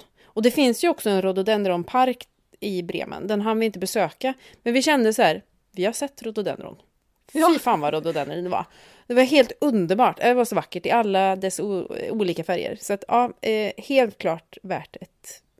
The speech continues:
Speaker 1: besök. Och cykelvägar, precis överallt.
Speaker 2: Precis. Och är man intresserad av just,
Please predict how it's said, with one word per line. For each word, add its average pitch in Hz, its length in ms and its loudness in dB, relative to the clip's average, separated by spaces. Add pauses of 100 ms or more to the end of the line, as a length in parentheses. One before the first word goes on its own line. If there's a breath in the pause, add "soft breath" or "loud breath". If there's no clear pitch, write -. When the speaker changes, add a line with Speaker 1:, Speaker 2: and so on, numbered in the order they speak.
(260)
Speaker 1:
besök. - 640 -4 (320)
Och 294 120 0
cykelvägar, - 920 -4
precis 339 440 -2
överallt. - 720 -8 (400)
Speaker 2:
Precis. 262 480 -8
Och - 140 -6
är 233 80 -4
man 233 160 -8
intresserad 247 800 -8
av 190 240 -6
just, - 500 -10